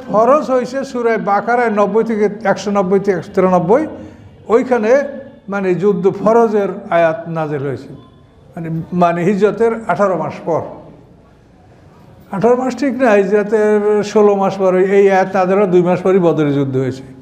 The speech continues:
ষোলো মাস পর হয়। তাহলে এই যে মূলনীতি, <clears throat> এইটাকে আমরা, আহ, আসলে কিন্তু এটা মূল্যায়ন আমরা করছি না।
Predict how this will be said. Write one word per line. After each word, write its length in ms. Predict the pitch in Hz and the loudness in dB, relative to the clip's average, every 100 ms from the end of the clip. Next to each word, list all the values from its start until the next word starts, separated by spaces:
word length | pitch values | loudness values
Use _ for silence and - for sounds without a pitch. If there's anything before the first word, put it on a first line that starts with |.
| - - | -20 -6
ষোলো 280 | 220 180 | 0 2
মাস 180 | 143 127 104 | 2 -4 -8
পর 120 | 135 | -10
হয়। 520 | 123 135 - - - - - - - - - - - - - - - - - | -10 -12 -16 -20 -20 -20 -20 -20 -20 -12 -6 -2 -2 -2 -4 -4 -10 -10 0
তাহলে 160 | 214 214 | 2 4
এই 340 | 214 240 262 | 4 2 2
যে 160 | 254 262 | 0 -2
মূলনীতি, 840 | 220 240 247 247 254 254 196 160 - 247 180 | 0 2 2 2 0 0 0 0 0 0 0
<clears throat> 240 | 113 - | -4 -4
এইটাকে 640 | 202 214 247 233 262 233 233 | 0 2 2 0 2 4 4
আমরা, 360 | 202 180 196 | 2 2 2
আহ, 960 | 185 165 160 - - - _ _ _ 175 | 2 2 -2 -12 -20 -20 _ _ _ -4
আসলে 540 | 175 180 180 240 240 233 | 0 2 0 2 2 2
কিন্তু 260 | 240 214 | 0 2
এটা 160 | 220 220 | 2 4
মূল্যায়ন 360 | 202 202 196 | 4 4 2
আমরা 200 | 190 190 | 2 0
করছি 340 | 190 185 - | 0 0 0
না। 120 | 151 | -4